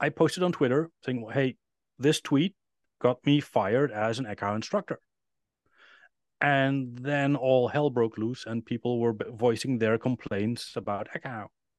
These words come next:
So it turns out that a lot of people are unhappy with Ekahau and kept it silent, but, um, it was all released um, as they, um, didn't agree what happened to me, and they wanted to back me, and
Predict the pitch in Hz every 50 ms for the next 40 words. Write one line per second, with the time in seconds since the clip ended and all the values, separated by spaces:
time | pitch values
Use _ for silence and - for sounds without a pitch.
0 | _ _ _ - 151 139 - 196 202 180 156 160 165 156 - 147 139 - _ -
1 | 139 147 165 160 - - 170 - 147 139 131 139 135 135 135 131 131 131 123 -
2 | _ _ _ _ _ _ _ _ - 139 135 127 107 107 113 117 - 147 139 143
3 | - 143 143 - - 131 123 127 135 151 165 175 170 - _ _ _ _ _ _
4 | _ _ _ _ _ _ _ - 127 120 120 120 123 123 123 123 117 - _ _
5 | _ _ _ _ _ _ _ - - 131 131 - - 143 135 - - - - 127
6 | 117 117 120 113 147 185 226 226 - - - - _ _ _ _ _ _ _ _
7 | _ _ _ _ _ _ _ - 143 139 139 135 - _ _ _ _ _ - -
8 | 123 120 120 120 123 113 107 _ _ _ _ _ _ _ _ _ 135 143 135 143
9 | 135 127 131 135 143 147 143 147 143 131 127 143 170 175 - - - - - -
10 | - _ _ _ _ _ _ _ _ _ _ _ _ _ _ _ _ _ - 127
11 | 127 123 117 - - 123 120 117 123 127 127 127 127 123 123 117 - - - -
12 | - - _ _ _ _ _ _ _ - 110 113 113 113 104 107 117 135 131 131
13 | 123 120 117 117 123 127 127 123 120 117 - - 123 123 - 123 113 - 110 110
14 | 120 127 139 143 139 120 123 120 117 117 110 107 110 113 110 110 117 120 117 110
15 | 107 110 - 113 104 117 107 107 - - 123 123 127 135 127 123 123 120 117